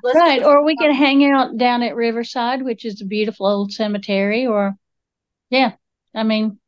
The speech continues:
Speaker 2: yeah, let's do it. I don't think we'll find ghosts there, but I love, I love old cemeteries.
Speaker 1: The Weird Mountain Graveyard Tour? <laughs>
Speaker 2: Yes!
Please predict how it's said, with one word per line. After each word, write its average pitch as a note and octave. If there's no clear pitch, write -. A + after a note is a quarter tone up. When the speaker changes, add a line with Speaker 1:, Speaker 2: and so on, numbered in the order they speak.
Speaker 2:
yeah, A3+
let's G#3+
do A#3
it. A3
I G#3
don't A#3+
think A#3+
we'll A3+
find G#3
ghosts G#3+
there, F3
but F#3
I F#3+
love, F#3+
I G#3+
love G#3+
old F#3+
cemeteries. F#3
Speaker 1:
The E3+
Weird G#3
Mountain G3+
Graveyard G#3
Tour? C4
<laughs> A#3
Speaker 2:
Yes! F4+